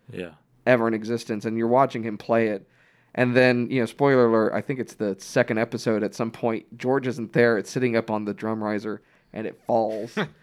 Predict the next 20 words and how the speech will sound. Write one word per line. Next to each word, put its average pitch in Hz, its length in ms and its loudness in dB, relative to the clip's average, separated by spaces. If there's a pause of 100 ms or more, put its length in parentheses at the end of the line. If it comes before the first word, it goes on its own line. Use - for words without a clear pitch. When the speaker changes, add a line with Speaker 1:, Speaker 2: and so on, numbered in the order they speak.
(340)
Speaker 2:
And 127 160 4
I'm 135 140 2
just 135 160 0
like, 131 240 4
I'm 131 160 2
looking 170 300 4
at 117 100 2
something 117 480 -2
that 110 300 2
at 110 160 2
auction 120 400 4
would 107 100 -2
probably, 110 680 -2
you 117 100 -4
know, 104 220 -8
a 117 60 -4
million 117 360 0
bucks 113 300 0
or 185 60 -8
something 214 460 -6